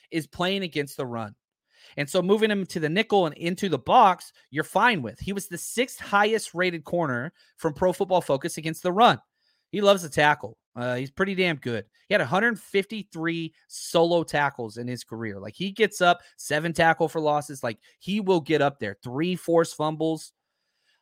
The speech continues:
But he switched two and a half years ago to nickel,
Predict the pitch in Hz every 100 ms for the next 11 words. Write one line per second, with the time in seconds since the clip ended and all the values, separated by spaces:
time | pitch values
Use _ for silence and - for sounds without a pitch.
0 | _ _ _ 165 170 175 - 160 185 190
1 | 240 - - 240 208 202 190 185 180 170
2 | 175 - 135 151 - 117 202